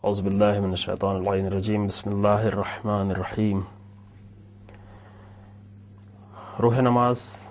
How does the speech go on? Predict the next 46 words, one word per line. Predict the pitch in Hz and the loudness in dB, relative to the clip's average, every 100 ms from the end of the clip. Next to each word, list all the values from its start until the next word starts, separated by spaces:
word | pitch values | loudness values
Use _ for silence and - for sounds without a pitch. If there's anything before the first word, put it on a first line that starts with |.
| - - | -18 -4
کے | 110 | 2
موضوع | 107 110 | 2 2
پر | 110 | 2
ہونے | 107 113 | 2 4
والی | 104 107 | 4 4
گفتگو | 104 - 113 113 120 113 - | 0 -2 0 2 0 -4 -6
کا | |
سلسلہ | 104 104 101 110 | -4 -2 0 2
جو | 104 | 2
جاری | 101 104 107 117 | 4 4 4 2
ہے، | |
اس | 104 104 | 0 2
میں | 107 110 110 - - - - - - - - - - - - - - - - | 2 0 -4 -12 -20 -20 -20 -20 -20 -20 -20 -20 -20 -20 -20 -20 -20 -20 -10
ابتداً | 107 123 123 117 120 117 107 - | -4 2 6 6 4 0 -4 -8
جو | 117 120 117 110 - - - - - | 2 4 4 2 -4 -20 -20 -20 -8
بحث | 113 117 110 | 0 0 2
ہے، | 117 | 2
وہ | 113 117 | 4 4
ہے | 117 | 2
وقت | 110 123 - | 2 0 2
نماز | 107 104 101 101 - | 0 2 2 0 -2
کی۔ | 107 92 104 - - - - - - - - - - - - - - - | -4 -6 -8 -16 -20 -20 -20 -20 -20 -20 -20 -20 -20 -20 -20 -20 -14 0
کیونکہ | 135 | 4
نماز | 131 127 131 131 | 6 6 4 2
کے | 147 | 4
لیے | 143 | 6
وقت | 131 127 - | 6 2 2
معین | 110 107 113 | 2 2 2
ہے، | 110 | 0
جس | 107 | -2
طرح | - 117 110 - - - - - - - - | 2 6 6 4 -10 -20 -20 -20 -20 -20 -10
دیگر | 107 117 127 120 | 0 4 6 6
عبادتوں | 110 104 104 113 | 6 4 4 2
کے | 107 | 4
لیے | 104 107 | 2 4
وقت | 101 98 - | 2 0 -2
معین | 104 104 107 110 | -2 0 0 0
ہے، | 120 131 | 0 0
اسی | 127 - 123 | -2 -2 -2
طریقے | 113 120 | 0 0
سے | - | 2
نماز | 113 110 107 117 - | 2 4 4 2 0
کے | 127 | 0
بھی | 120 - | 0 2
اوقات | 104 98 110 101 87 | 0 2 2 0 0
ہیں۔ | - | -8